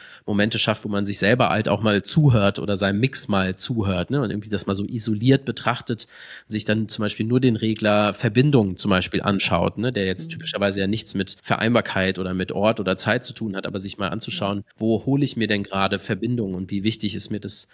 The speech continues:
Speaker 1: im Leben oder im Arbeiten? Und auch da würde ich sagen, das hat sich in meinem Leben enorm verändert von irgendwie so einem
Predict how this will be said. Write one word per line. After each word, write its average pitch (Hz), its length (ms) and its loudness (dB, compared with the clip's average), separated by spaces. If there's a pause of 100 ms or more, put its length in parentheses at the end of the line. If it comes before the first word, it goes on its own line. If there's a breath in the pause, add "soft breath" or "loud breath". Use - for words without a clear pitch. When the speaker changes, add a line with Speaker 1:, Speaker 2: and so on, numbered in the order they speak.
(220 soft breath)
Speaker 1:
im 107 160 -2
Leben 120 380 4
oder 98 200 -2
im 98 120 -2
Arbeiten? 113 600 2
Und 90 140 -2
auch - 100 -2
da 117 300 2
würde 101 100 -2
ich 98 80 -2
sagen, 98 220 2
das 92 120 -4
hat 107 120 -4
sich - 160 -6
in 101 60 -6
meinem 101 180 0
Leben 98 200 -4
enorm 98 420 0 (320 loud breath)
verändert 127 500 2
von 107 220 -4
irgendwie 101 200 -2
so 101 120 -4
einem 98 240 -2